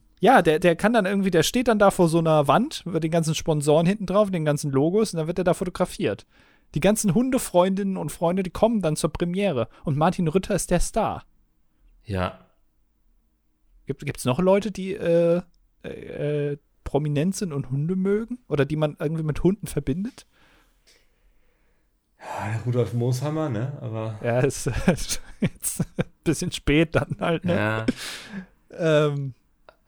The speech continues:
Speaker 1: ja,
Speaker 2: Ah.
Speaker 1: es gibt, also es stimmt, da hat Martin Rütter schon in so eine, in, in so eine Lücke geschlagen, so ein bisschen, ne?
Speaker 2: Ja.
Speaker 1: Schwierig.
Speaker 2: Hm.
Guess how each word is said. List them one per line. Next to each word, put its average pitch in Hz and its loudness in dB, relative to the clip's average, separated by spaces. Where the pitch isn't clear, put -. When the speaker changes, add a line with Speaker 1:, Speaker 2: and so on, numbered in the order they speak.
Speaker 1:
ja, 135 2
Speaker 2:
Ah. - -6
Speaker 1:
es - -10
gibt, - -6
also 143 -2
es 127 -2
stimmt, 233 -4
da 131 0
hat 135 -6
Martin 139 -4
Rütter 143 0
schon 208 -6
in 190 -8
so 185 -4
eine, 185 -2
in, 175 -4
in 170 -4
so 156 -4
eine 165 -4
Lücke 170 -2
geschlagen, 202 -4
so 120 -4
ein 117 -6
bisschen, 113 -10
ne? 143 -8
Speaker 2:
Ja. 104 -4
Speaker 1:
Schwierig. 113 -2
Speaker 2:
Hm. - -20